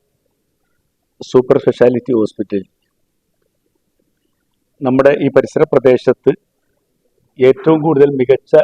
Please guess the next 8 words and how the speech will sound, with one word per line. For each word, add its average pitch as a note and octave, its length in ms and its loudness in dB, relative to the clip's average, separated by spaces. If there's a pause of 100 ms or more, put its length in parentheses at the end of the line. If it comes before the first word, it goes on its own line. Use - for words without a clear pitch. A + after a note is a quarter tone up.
(160)
ഡിപ്പാർട്ട്മെന്റുകൾ B2+ 680 0
പ്രവർത്തിക്കുന്ന A#2 600 -6
സ്ഥാപനങ്ങളിൽ A2 840 -8
ഒന്നാണ്. F#2+ 380 -16 (2250)
ഇപ്പോൾ C#3 400 -2
തന്നെ C#3 260 0 (140)
നിലവിൽ B2+ 460 0 (380)
കാർഡിയോളജി B2+ 720 0